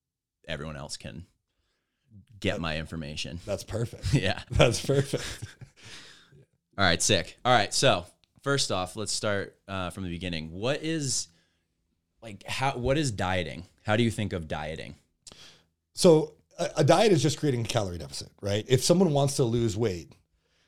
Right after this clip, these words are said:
Speaker 2: they have to be in a caloric deficit. That's the law of thermodynamics. If you wanna burn fat as energy, you have to be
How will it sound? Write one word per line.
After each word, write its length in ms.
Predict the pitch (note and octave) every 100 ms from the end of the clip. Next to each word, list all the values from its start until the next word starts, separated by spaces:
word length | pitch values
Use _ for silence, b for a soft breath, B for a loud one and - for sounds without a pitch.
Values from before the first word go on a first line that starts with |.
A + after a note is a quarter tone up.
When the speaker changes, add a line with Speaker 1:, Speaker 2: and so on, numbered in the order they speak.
| _
Speaker 2:
they 180 | A2 A2+
have 240 | G#2 B2+ -
to 80 |
be 160 | A2+ B2
in 100 | A#2+
a 40 |
caloric 520 | A2 - G#2+ G#2 F#2 -
deficit. 500 | G2 - F2+ - - _ _ _
That's 460 | G#2 F#2+ - - - - - _ _ _ A#2
the 160 | A2
law 420 | A2+ B2+ C#3 C3+ A2
of 80 |
thermodynamics. 1080 | - C#3 A#2+ G#2+ G2 F#2 D#2 C2 - - - b b b b
If 120 | G2+
you 60 | A#2+
wanna 160 | A#2+
burn 540 | G2 C3 C3+ C3+ C3 C3 _ _ _
fat 560 | - E3+ A#2+ F#2 - - _ G2+
as 120 | F#2
energy, 520 | C3+ C3+ G2+ F#2 E2+ _ _ _ _
you 120 | A#2
have 180 | A2+ A#2+
to 80 | B2
be 340 | A#2 A2 G2